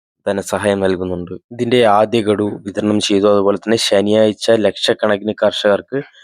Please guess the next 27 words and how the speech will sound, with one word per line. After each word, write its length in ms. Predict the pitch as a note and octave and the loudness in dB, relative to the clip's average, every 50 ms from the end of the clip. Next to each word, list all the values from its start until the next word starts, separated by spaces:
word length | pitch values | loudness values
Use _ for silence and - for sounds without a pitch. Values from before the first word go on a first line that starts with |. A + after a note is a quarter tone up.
| _ _ _ - | _ _ _ -4
നൽകിയ 280 | A2+ A#2 A2+ A#2 B2 A2+ G#2 | -4 -2 0 2 2 4 4
ഏഴായിരം 440 | G#2 G#2+ G#2 A#2 A#2+ A#2+ A#2 A#2+ A#2 | 4 4 4 4 4 4 2 0 0
രൂപയിൽ 320 | A2 G2+ F#2+ G2 G2+ G2+ G2+ | -2 -2 -2 -2 0 2 2
അയ്യായിരം 440 | F#2 F#2+ G2 G2+ G#2 G#2+ G#2 G#2+ G#2+ G#2+ | 2 2 4 4 4 4 4 2 -2 -4
രൂപ 300 | G#2 G2+ F#2+ G#2+ C3 C#3+ | -4 -2 0 0 0 0
സംസ്ഥാന 540 | - - G#2 G2+ G2+ F#2+ _ - A#2 A2 A2 | -2 -2 -2 -2 -2 -4 _ -2 -2 0 0
സർക്കാരും 600 | G#2 - G#2+ G2+ F#2+ - - G2+ F#2+ F#2+ G#2+ B2+ C3+ _ _ _ _ _ _ _ - | -2 -2 -2 -4 -4 -2 -2 -2 -2 -2 -2 -6 -10 _ _ _ _ _ _ _ -2
ബാക്കി 340 | - G#2 G#2 G#2 - - A#2 | 0 0 0 0 -4 -4 -2
രണ്ടായിരം 540 | G#2 G#2 G2 G2+ G2 G2+ G#2 G#2+ G2 G2+ G2 | 0 2 2 0 0 2 2 2 2 0 0
രൂപ 240 | F#2 F#2+ F#2+ G2+ G#2+ | 0 0 2 2 2
പി 220 | A2+ - - F#2+ F#2+ G2+ | 0 -2 -6 -12 -8 -6
എം 120 | G2+ G2 | -6 -6
കിസാൻ 400 | F#2+ _ - - - - G2+ G#2 G#2 | -8 _ -18 -12 -6 -4 -4 -4 -2
പദ്ധതി 360 | - F#2+ F#2 F2 F#2 F2+ F#2+ | -4 -4 -6 -6 -6 -10 -10
പ്രകാരം 460 | E2+ - F2+ F2 F2+ F2+ F#2 A2 A#2 | -8 -6 -6 -4 -2 -2 -4 -4 -6
കേന്ദ്ര 460 | A#2+ _ - F#2+ F#2+ F#2+ F#2+ F#2 G2 G2 | -8 _ -6 -4 -4 -4 -4 -4 -4 -4
സർക്കാരുമാണ് 840 | - - F#2 F2+ - - F#2 F#2+ F#2+ F#2+ F#2 F2+ F2+ F2 F#2 A#2+ D3 - _ - - - - - _ _ - | -4 -4 -6 -6 -6 -4 -4 -2 -2 -2 -4 -6 -6 -6 -6 -6 -6 -8 _ -20 -20 -20 -20 -20 _ _ -10
നൽകിയിരിക്കുന്നത്. 800 | G2 F#2+ F#2+ F#2 F2+ F2+ F#2+ F2+ F2 F2+ F2+ F2+ F2 E2+ F2 F2 - _ _ _ _ _ - | -8 -4 -4 -4 -4 -4 -6 -6 -6 -6 -6 -4 -4 -4 -6 -8 -12 _ _ _ _ _ -2
കേന്ദ്രത്തിന്റെ 760 | B2 B2 B2 B2 B2+ B2+ B2+ B2 A#2+ - C3 B2+ B2 B2 B2 A#2 G#2 | 2 2 4 4 2 2 0 0 0 2 2 2 2 2 2 2 2
ആറായിരം 460 | G2+ G#2 G#2+ A2 A#2+ A#2+ A#2+ A#2 A#2+ A#2 | 2 2 2 2 2 2 0 0 0 0
രൂപ 200 | A#2 G#2+ G#2 A2+ | 0 2 2 0
സംഭാവനയും 640 | A2 - - G#2+ G2+ G#2+ G#2+ G#2+ G#2+ G2+ G2 G2+ G#2+ A2 | 0 0 -2 -2 2 2 2 2 2 0 -2 -4 -6 -8
പി 200 | - - A2 A2 A2+ | -10 -10 -4 0 0
എം 100 | A#2 A#2 | 0 0
കിസാൻ 360 | A2+ - - - - B2 A#2+ A#2 | -2 -6 -10 -6 -2 -2 -2 0
പദ്ധതി 400 | A2 - A#2 A2 - A2+ G#2+ A#2 | 0 0 -2 -2 -2 -4 -4 -4
പ്രകാരം 460 | G#2+ - A2+ G#2 G#2+ G#2+ G2 F2+ F#2 | -2 -2 0 0 2 0 0 0 -2